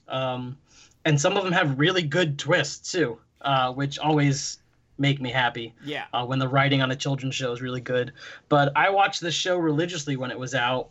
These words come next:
Speaker 1: uh, originally. Um, I rewatched it, uh, maybe ten, twelve years ago. I re-downloaded it and, uh, watched some of it then.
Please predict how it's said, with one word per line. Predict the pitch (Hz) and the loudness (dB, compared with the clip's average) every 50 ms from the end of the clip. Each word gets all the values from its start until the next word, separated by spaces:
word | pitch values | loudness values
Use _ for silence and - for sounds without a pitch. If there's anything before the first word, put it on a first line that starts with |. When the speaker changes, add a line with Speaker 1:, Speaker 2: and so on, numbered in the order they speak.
| _ _ - | _ _ -4
Speaker 1:
uh, | 135 135 127 127 127 | -2 0 0 2 4
originally. | 147 160 151 143 151 151 147 147 147 143 143 - - - - - - | 4 4 6 6 4 6 6 4 4 2 0 -6 -16 -20 -20 -6 -2
Um, | 123 131 135 131 131 131 127 - | 0 2 2 2 2 0 0 0
I | 139 143 139 131 - - - 135 135 135 131 - | 2 2 2 2 -2 -6 -10 -8 -8 -8 -4 -2
rewatched | - 175 185 175 175 180 185 185 175 - - - | -2 -2 0 2 4 4 4 4 2 0 -2 2
it, | 170 165 160 151 - - _ _ | 2 4 4 2 0 -4 _ _
uh, | - 139 135 135 135 131 127 127 123 127 139 - - - - - | -4 -2 -2 0 0 -2 -2 -2 -4 -6 -10 -14 -20 -20 -8 -4
maybe | 156 156 151 156 147 | -2 0 0 0 0
ten, | 143 - - 165 160 165 165 165 165 165 165 165 165 165 160 160 147 143 | -2 -2 0 2 4 4 4 4 4 4 4 2 2 2 2 2 0 -2
twelve | - - 151 156 160 165 156 | -4 -2 0 2 2 4 4
years | 160 170 175 170 147 | 4 4 4 4 4
ago. | 151 143 165 165 165 165 165 165 160 - | 2 4 4 4 4 4 4 2 2 2
I | 143 | 2
re-downloaded | 147 143 151 160 160 143 156 147 160 156 156 156 156 156 156 151 | 4 4 4 4 4 4 2 4 4 4 2 2 2 2 2 2
it | 160 160 156 - | 2 0 0 -2
and, | 135 139 139 139 135 139 | -2 0 0 0 0 0
uh, | 135 135 135 135 139 135 | 0 0 0 0 0 2
watched | 139 147 147 147 143 - | 2 2 2 2 0 0
some | 151 147 | 2 2
of | 143 135 | 2 2
it | 143 143 - | 0 0 0
then. | 147 147 147 147 147 143 143 | 2 2 4 4 2 2 0